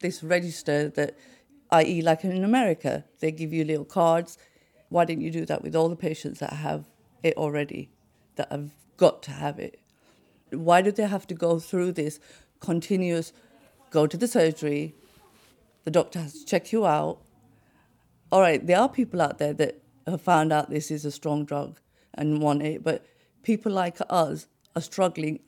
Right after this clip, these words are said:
every day. From the moment we open eyes to the moment we try to close them, we're not taking it for the fun of it. We're taking it to ease our body.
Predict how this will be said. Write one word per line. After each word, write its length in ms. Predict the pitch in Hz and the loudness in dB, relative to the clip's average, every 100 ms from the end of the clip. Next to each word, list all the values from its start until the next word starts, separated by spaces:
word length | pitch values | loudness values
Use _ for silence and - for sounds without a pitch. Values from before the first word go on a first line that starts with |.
| 160 | 0
every 420 | 160 156 160 156 | 0 0 -6 -6
day. 380 | 160 151 - - _ _ _ _ _ _ _ _ _ _ - | -4 -4 -6 -12 _ _ _ _ _ _ _ _ _ _ -18
From 260 | 165 180 165 | -2 0 2
the 160 | 160 160 - | 0 -2 -4
moment 480 | 170 175 190 214 | 0 2 2 0
we 220 | 202 180 190 - | -2 -6 -8 -2
open 280 | 180 185 180 | -2 0 -2
eyes 400 | 165 160 151 - | 0 -2 -6 -12
to 160 | - | -8
the 100 | 160 | -2
moment 320 | 160 170 165 | 0 0 -2
we 220 | 160 160 151 _ _ | -2 -4 -4 _ _
try 240 | - 165 160 | -2 2 2
to 100 | - | -2
close 360 | - 165 151 | -2 0 -2
them, 260 | - 123 143 _ _ _ _ _ _ _ _ _ | -6 -10 -10 _ _ _ _ _ _ _ _ _
we're 80 | - | -4
not 180 | 226 247 | -2 4
taking 300 | 262 247 196 | 4 4 0
it 100 | - | 0
for 80 | 165 | -2
the 80 | |
fun 260 | 156 - 180 | 0 0 0
of 160 | 170 - | 0 -4
it. 260 | 55 - - _ _ _ - | -8 -8 -14 _ _ _ -4
We're 100 | 190 | -4
taking 480 | - 190 - 170 | -2 -6 -4 -4
it 180 | 160 156 | -4 -8
to 60 | - | -14
ease 280 | - 180 185 | -8 -6 -4
our 120 | 156 | -4
body. 500 | 151 170 160 143 147 | -4 -4 -4 -4 -8